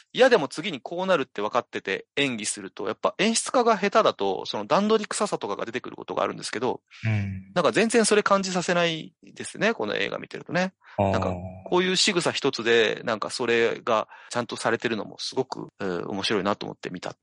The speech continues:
Speaker 1: ていうとこでした、私は。
Speaker 2: うんうんうん。
Speaker 1: はい。
Speaker 2: 有名映画でもあるし、やっぱ、なんだろうな、コメディ的な感じも
Speaker 1: そうですよね。
Speaker 2: するし、
Speaker 1: うんうん。
Speaker 2: だからやっぱ終盤の、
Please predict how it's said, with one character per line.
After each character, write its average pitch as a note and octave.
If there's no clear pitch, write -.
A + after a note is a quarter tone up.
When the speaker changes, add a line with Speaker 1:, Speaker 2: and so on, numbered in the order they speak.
Speaker 1:
て -
い -
う G2
と -
こ G#2
で -
し -
た、 -
私 -
は。 F2
Speaker 2:
う G2
ん -
う G2
ん -
う -
ん。 G#2
Speaker 1:
は F#2+
い。 A2+
Speaker 2:
有 F#3
名 G3
映 -
画 B2
で F#2+
も F2+
あ G2
る G2+
し、 G2
や F#2+
っ F#2+
ぱ、 E2
な G2+
ん F#2
だ -
ろ -
う -
な、 -
コ -
メ C3+
デ C#3+
ィ C3+
的 B2
な A#2
感 G#2+
じ G#2
も F#2+
Speaker 1:
そ D3
う -
で -
す -
よ -
ね。 F#2+
Speaker 2:
す -
る F#2+
し、 -
Speaker 1:
う G#2+
ん G#2+
う -
ん。 -
Speaker 2:
だ G2
か B2+
ら A2
や A2
っ -
ぱ -
終 G3
盤 F#3
の、 A#2